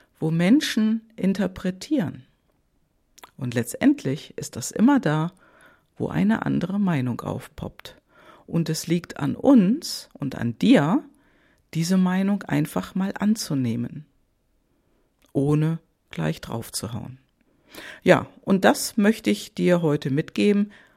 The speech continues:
Schau hin, hör hin, Interpretation oder was ist? Liebe Grüße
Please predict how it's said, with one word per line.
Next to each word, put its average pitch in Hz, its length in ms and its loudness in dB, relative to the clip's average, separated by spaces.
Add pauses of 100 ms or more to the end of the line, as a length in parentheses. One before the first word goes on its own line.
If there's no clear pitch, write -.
(120)
Schau 196 380 4
hin, 285 300 6 (160)
hör 196 220 6
hin, 185 460 -2 (720)
Interpretation 143 1200 -4 (680)
oder 139 360 -6
was 269 200 -2
ist? - 380 -8 (1500)
Liebe 226 260 8
Grüße 370 640 6